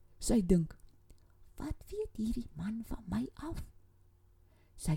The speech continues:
kom agter hierdie man is dalk 'n profeet. Dalk het God hom gestuur. Maar sy is skaam en antwoord, "Ek het nie 'n man nie." Sy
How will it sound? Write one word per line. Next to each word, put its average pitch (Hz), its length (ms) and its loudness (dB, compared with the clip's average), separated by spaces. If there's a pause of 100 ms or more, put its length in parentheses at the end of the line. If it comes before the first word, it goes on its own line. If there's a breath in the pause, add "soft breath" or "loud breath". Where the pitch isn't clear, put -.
kom 165 240 2
agter - 400 -2
hierdie 185 280 2
man 151 200 0
is 196 160 -2
dalk 139 240 0
'n 175 80 2
profeet. 240 640 0 (720)
Dalk 208 320 0
het - 120 -10
God - 280 -2
hom 523 200 -10
gestuur. 208 500 0 (1000)
Maar 170 120 2
sy - 160 -4
is 156 200 -4
skaam 156 320 -4
en 156 120 0
antwoord, 156 420 -2 (580)
"Ek 269 140 4
het 226 260 0
nie 311 140 6
'n 233 100 6
man - 180 0
nie." - 220 -8 (1120)
Sy 143 320 0